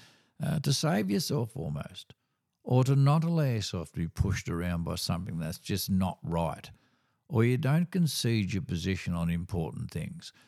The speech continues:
because you've suddenly tapped into these natural, self-driven, uh, uninfluenced forces, such as determination and your competitiveness and your resilience.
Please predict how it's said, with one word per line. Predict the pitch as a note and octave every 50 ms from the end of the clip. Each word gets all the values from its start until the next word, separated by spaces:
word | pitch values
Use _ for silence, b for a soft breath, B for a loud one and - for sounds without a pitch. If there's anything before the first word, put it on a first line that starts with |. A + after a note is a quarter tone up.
| b b b -
because | - B2 C3 B2+ A#2 -
you've | A#2+ A2+ -
suddenly | - - D3 - - E3 E3+ F3 E3+ D#3
tapped | - C3 C3 A#2+ - _ - A2
into | A2+ B2+ D3 D#3 D3 - G#2+ D#2 - - - - A#2+ B B B B B B B
these | - A2+ A#2 A#2 G#2 -
natural, | A2+ G2+ G2+ G2 F2+ - - - A2+ A2+ A2 B2 C3 C3+
self-driven, | - - - A2 G2 F#2 - - - F#2+ F#2 F2+ E2 F2+ F#2 G#2+ C3+ C#3 b b b b b - - -
uh, | F2 F#2 F#2 -
uninfluenced | - A#2 A#2+ A#2+ A2 G#2+ G#2+ - - G#2 A2 A#2 A#2+ A#2
forces, | - - - A#2 - F#3+ - - - - - - _ _ _ _ _
such | - - A2 G#2 G2+ - -
as | G#2+ G#2
determination | B2+ - G#2 - - - G#2 G#2 G#2 A2 A#2 A#2+ C#3 E3 G3 G#3 F#3 - - D2 D2+ C#2+ - -
and | - A2+ C#3 E3
your | E3+ E3
competitiveness | - C#3 A#2+ G#2 - F#2 E2+ D#2+ - E2+ E2+ D#2+ D#2+ D#2+ - -
and | G2 C3 D3+ F3
your | F3 E3
resilience. | D3+ D3 A2+ G2 F#2+ F2+ E2 D#2+ D#2+ E2 - -